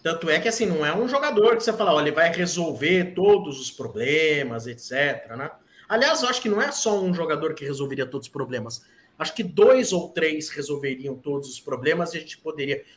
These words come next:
com dois ou três jogadores bons de fato, acho que a gente poderia brigar de, de, de igual pra igual com Palmeiras, Galo, Flamengo.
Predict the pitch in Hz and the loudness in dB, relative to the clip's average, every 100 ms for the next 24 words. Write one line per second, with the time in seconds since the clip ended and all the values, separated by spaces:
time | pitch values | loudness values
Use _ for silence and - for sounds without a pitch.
0 | - 233 185 254 349 339 247 - 208 185 | -2 0 4 6 6 6 4 6 4 4
1 | 180 185 170 156 156 143 - - 190 208 | 2 2 2 0 -2 -2 -8 2 6 8
2 | 190 175 - 151 - 160 196 - 294 339 | 6 0 -4 -6 2 4 4 0 0 0
3 | - - _ _ _ _ _ 160 160 180 | -2 -16 _ _ _ _ _ -8 -6 -4
4 | 180 180 - - _ 190 180 180 139 - | -4 -6 -8 -16 _ 0 2 2 0 0
5 | 175 165 165 165 - - _ _ _ _ | 0 2 2 2 -6 -20 _ _ _ _
6 | _ - 143 196 185 151 165 160 156 160 | _ -14 -6 -4 -4 -6 -10 -12 -10 -6
7 | 185 196 185 180 147 156 165 - 156 - | 2 4 4 0 0 4 6 4 -2 -6
8 | 151 131 135 156 156 147 127 113 131 139 | -4 -2 -2 0 0 0 -2 -4 0 4
9 | 151 151 143 127 113 - 135 120 123 139 | 6 4 2 -2 -6 -6 -4 -4 -4 -4
10 | 139 123 117 | -4 -8 -14